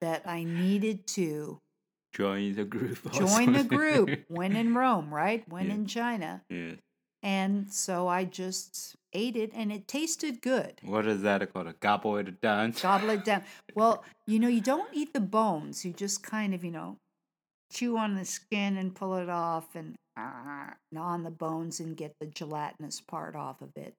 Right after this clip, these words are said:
Speaker 1: And then, you know, the tendons. And then you put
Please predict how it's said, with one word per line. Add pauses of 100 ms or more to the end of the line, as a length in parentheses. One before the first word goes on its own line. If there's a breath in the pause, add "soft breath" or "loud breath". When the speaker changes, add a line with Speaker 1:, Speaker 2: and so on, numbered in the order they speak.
(1000)
Speaker 1:
And
then,
you
know,
the
tendons. (120)
And
then (100)
you
put